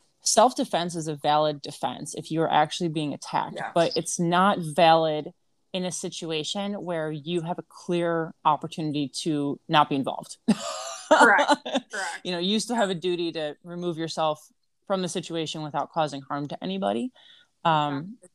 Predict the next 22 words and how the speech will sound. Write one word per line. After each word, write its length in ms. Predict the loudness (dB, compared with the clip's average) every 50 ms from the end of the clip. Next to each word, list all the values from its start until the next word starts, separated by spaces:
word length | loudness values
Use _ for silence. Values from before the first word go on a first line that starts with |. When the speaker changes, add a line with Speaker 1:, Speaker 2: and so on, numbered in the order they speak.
| _ 0
Speaker 1:
and 160 | 2 2 4
that's 220 | 4 4 2 0 -2
in 100 | -4 -4
pretty 280 | -4 -4 -4 0 0 2
much 300 | 2 0 -2 -4 -8 _ _ -2
every 320 | 0 0 0 -2 -4 -4
state. 480 | -4 -6 -6 -8 -8 -8 -10 -12 -12 -16 _ _ _ _ _ _ _ _ _ _ _ _ _ _ _ _ _ _ _ _ _ _ _ _ _ _ _ _ _ -6 -2
You 100 | -2 -2
know, 120 | -2 0 2 4
I 120 | 6 6
can 100 | 6 6
say 140 | 6 4 4
with 140 | 4 2 2
certainty, 240 | 0 -2 -2 -2 2
pretty 200 | 6 8 10 10
much 120 | 8 8
every 300 | 8 6 6 6 2 -2
state 240 | -2 -2 -2 0 0
and 80 | 0 -2
every, 200 | -2 -2 -4 -6 -8 _ _ -4
every 280 | -2 -2 0 0 0 0
world, 420 | 0 0 0 0 0 -2 -4 -8